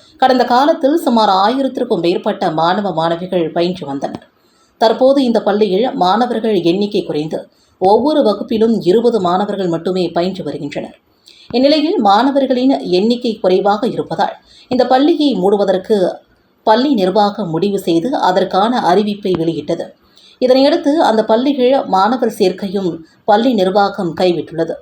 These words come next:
இந்நிலையில் பள்ளியை மூடும் அரசின் முடிவிற்கு எதிர்ப்பு தெரிவித்தும் தொடர்ந்து மாணவர் சேர்க்கை நடத்த வலியுறுத்தியும் இன்று காலை பள்ளிக்கு வந்த மாணவ, மாணவிகள் சாலை மறியல் போராட்டத்தில் ஈடுபட்டனர்.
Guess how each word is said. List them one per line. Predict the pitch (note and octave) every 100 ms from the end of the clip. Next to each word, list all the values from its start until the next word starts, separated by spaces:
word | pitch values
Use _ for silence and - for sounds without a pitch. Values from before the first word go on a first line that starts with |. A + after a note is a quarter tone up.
| - _ _ _ - -
இந்நிலையில் | C4+ D4 E4+ C#4 F#4+
பள்ளியை | - A3 B3+ D4 C#4+ B3+
மூடும் | G3+ A#3 A#3 -
அரசின் | F3+ G#3+ B3+ G3+
முடிவிற்கு | F3 F#3+ C#3+ - A#3+ F3+
எதிர்ப்பு | E3+ A#3 A#3
தெரிவித்தும் | E3+ D3+ D3 G#3 A3+ _ _ _ -
தொடர்ந்து | C4+ C#4 D#4+ D#4
மாணவர் | G3+ A#3 C#4 C#4+
சேர்க்கை | - G#3 G#3+ A#3 F3
நடத்த | F3 G#3 G#3+
வலியுறுத்தியும் | E3+ D3+ D3 D3+ E3 F3 - - - -
இன்று | B3 A#3+ B3+
காலை | B3+ B3 D4+ E4+
பள்ளிக்கு | G#3+ A#3+ C#4 C4
வந்த | G#3+ G#3 G3+ D#3+
மாணவ, | E3 F#3 B3
மாணவிகள் | G#3+ F#3 F#3 F#3 E3+ C4+
சாலை | - F#3+ A3 A#3+
மறியல் | F3 F#3+ G3+ G3
போராட்டத்தில் | F#3 F#3 F#3 F#3 F3+ F3
ஈடுபட்டனர். | E3+ D#3 - D#3+ -